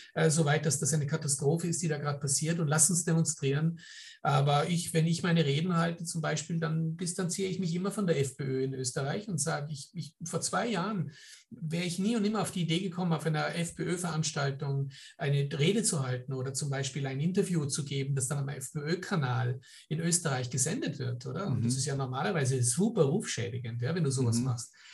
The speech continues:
Speaker 1: Aber meine Haltung ist, dass ich mein Wissen transferieren kann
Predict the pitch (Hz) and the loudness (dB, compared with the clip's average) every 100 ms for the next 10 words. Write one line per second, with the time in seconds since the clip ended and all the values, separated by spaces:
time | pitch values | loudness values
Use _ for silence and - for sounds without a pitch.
0 | - - 151 170 226 254 185 254 233 143 | -12 0 4 6 6 4 2 2 -2 -2
1 | 185 220 - 156 208 208 - 160 180 269 | 0 0 -2 -4 -4 -6 0 0 0 -2
2 | 247 226 - - 143 214 - _ - - | -2 2 4 4 0 -4 -8 _ -20 -20
3 | _ _ _ _ - 196 202 - 190 175 | _ _ _ _ -4 0 4 4 4 4
4 | 240 311 - 143 127 196 - | 2 0 -4 -2 -2 -2 -6